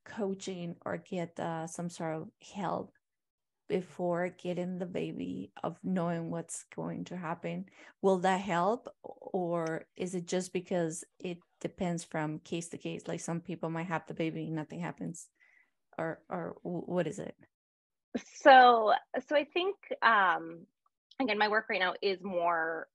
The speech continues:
Speaker 2: after baby, but I do think that there is a lot to be said for having support beforehand. And because I feel like a good amount of what you are, what comes up is kind of what your expectations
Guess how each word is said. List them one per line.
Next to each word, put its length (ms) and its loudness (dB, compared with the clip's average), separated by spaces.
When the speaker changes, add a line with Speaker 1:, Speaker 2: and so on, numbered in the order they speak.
Speaker 2:
after 400 -6
baby, 300 -6
but 100 0
I 100 2
do 200 -4
think 220 -6
that 140 -8
there 160 0
is 80 -4
a 60 -2
lot 240 0
to 60 -14
be 140 -6
said 380 -4
for 460 2
having 680 -2
support 540 0
beforehand. 720 4
And 180 2
because 240 0
I 200 4
feel 140 4
like 140 4
a 360 8
good 120 -6
amount 240 2
of 120 0
what 160 0
you 260 -4
are, 220 -4
what 160 2
comes 180 -2
up 160 2
is 120 -4
kind 120 -2
of 120 -6
what 280 2
your 180 2
expectations 880 -6